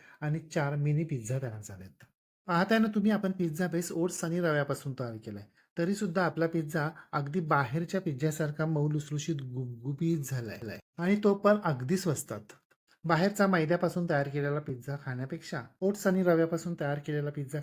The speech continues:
खाणं केव्हाही पौष्टिक. आणि मिनी पिझ्झा केला तर मुलांच्या डब्यालाही सोयीस्कर.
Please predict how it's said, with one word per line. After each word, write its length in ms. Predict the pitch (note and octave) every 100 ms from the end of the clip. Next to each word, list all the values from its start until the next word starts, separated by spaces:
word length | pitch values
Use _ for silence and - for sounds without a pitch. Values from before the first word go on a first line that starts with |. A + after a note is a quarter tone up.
| D3+
खाणं 180 | C#3+ D3
केव्हाही 320 | D3 C3 C3 B2
पौष्टिक. 560 | A2 A2 - A2 - G#2+ _ _
आणि 140 | E3+ F#3
मिनी 260 | F3 E3
पिझ्झा 300 | F#3+ F#3+ F3+
केला 300 | F3+ F#3 D#3+
तर 160 | D3+ D#3+
मुलांच्या 460 | D#3 D3+ D#3+ D3+ D#3
डब्यालाही 460 | D3 C3+ C#3 C#3
सोयीस्कर. 680 | B2+ B2 G2+ - F#2 _